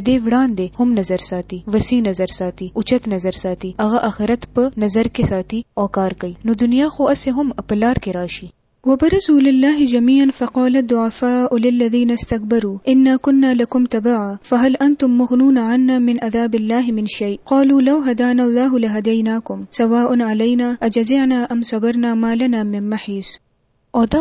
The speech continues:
خلک چې کله په جمع د الله په مخ کې بې پردې شي، نو په دوی کې چې څوک په دنیا کې کمزوري وو، هغوی به په هغه وخت کې هغه خلکو ته چې غټان جوړ شوي وو، ووایي، "په دنیا کې مونږ ستاسو تابع وو، آیا اوس تاسو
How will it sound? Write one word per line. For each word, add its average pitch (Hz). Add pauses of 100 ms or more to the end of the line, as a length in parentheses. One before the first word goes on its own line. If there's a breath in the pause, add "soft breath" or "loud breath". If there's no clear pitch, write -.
خلک 285
چې 247
کله 262
په 208
جمع 226 (160)
د -
الله 233
په 220
مخ 214
کې - (140)
بې 214
پردې 214 (100)
شي، 190 (140)
نو 220 (100)
په 208
دوی 220 (140)
کې 226
چې 214
څوک 233
په 208
دنیا 214
کې 226
کمزوري 208
وو، 185 (140)
هغوی 254
به 254 (100)
په - (120)
هغه 269
وخت 208
کې 240
هغه 254
خلکو 202
ته 226 (120)
چې 202
غټان 233
جوړ 202 (100)
شوي 214
وو، 180 (140)
ووایي، 220
"په 233
دنیا 254
کې 302
مونږ 254
ستاسو 254
تابع 190
وو، 180 (160)
آیا 226
اوس 285
تاسو 269